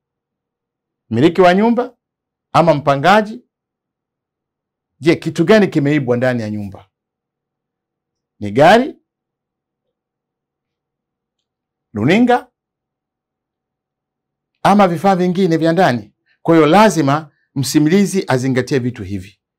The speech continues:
aweze kuviorodhesha kwamba wezi mnamo t-, saa fulani au siku t-, fulani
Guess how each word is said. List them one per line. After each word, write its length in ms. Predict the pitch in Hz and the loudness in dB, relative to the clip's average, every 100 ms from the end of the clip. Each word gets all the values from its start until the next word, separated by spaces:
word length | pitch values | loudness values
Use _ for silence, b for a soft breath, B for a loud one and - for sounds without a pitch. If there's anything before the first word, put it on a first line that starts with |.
| _ _ | _ _
aweze 360 | 135 160 156 | 4 4 2
kuviorodhesha 840 | 147 117 113 107 110 127 120 - - | -4 -6 -4 -4 -2 -2 -4 -12 -6
kwamba 460 | 135 135 117 117 - _ | 0 0 0 -4 -10 _
wezi 560 | 104 151 208 196 220 214 _ - | 2 4 4 2 -6 -10 _ -2
mnamo 300 | 131 180 175 | 2 4 2
t-, 200 | - - | -4 -14
saa 200 | - 127 | -6 -4
fulani 380 | 135 165 175 170 | 2 2 2 2
au 140 | 151 | 0
siku 180 | 147 120 | -2 -12
t-, 140 | 113 | -16
fulani 540 | - 135 160 175 175 | -4 2 4 2 0